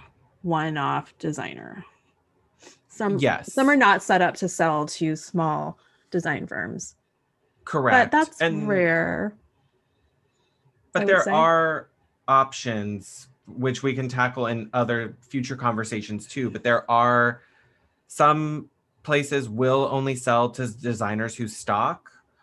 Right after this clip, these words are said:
Speaker 2: or you need such a
Speaker 1: Have a
Speaker 2: huge
Speaker 1: showroom.
Speaker 2: Yeah, or you need such a huge opening order
Speaker 1: Yeah.
Speaker 2: that it's gonna take you a while, like, to get to a twenty-five thousand dollar opening order. And there are designers and showrooms who will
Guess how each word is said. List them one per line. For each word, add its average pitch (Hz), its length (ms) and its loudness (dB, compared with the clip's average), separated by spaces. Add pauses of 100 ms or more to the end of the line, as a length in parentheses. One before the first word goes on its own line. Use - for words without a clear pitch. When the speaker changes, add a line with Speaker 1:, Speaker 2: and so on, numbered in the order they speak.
(160)
Speaker 2:
or 139 180 6
you 131 160 0
need 131 200 -4
such 127 220 -4
a 123 60 -6
Speaker 1:
Have 185 200 -4
a 175 40 0
Speaker 2:
huge 123 160 2
Speaker 1:
showroom. 160 760 2 (240)
Speaker 2:
Yeah, 143 400 4
or 135 80 4
you 139 140 2
need 139 180 -2
such 135 240 -4
a 123 100 -2
huge 120 1040 -2 (1080)
opening 139 500 0
order 147 640 0 (100)
Speaker 1:
Yeah. 151 340 -4
Speaker 2:
that 120 380 2 (240)
it's 127 240 -4
gonna 123 200 0
take 123 300 -4
you 131 100 0
a 120 100 4
while, 113 440 2
like, 110 260 -2
to 110 100 -10
get 110 260 -6
to 120 120 -4
a 104 60 -2
twenty-five 110 580 -4
thousand 101 320 -2
dollar 107 340 -2
opening 104 440 -6
order. 117 440 0
And 127 220 0
there 123 220 2
are 120 300 4
designers 110 640 -4
and 107 220 -4
showrooms 107 720 -4
who 117 240 -6
will 101 500 -4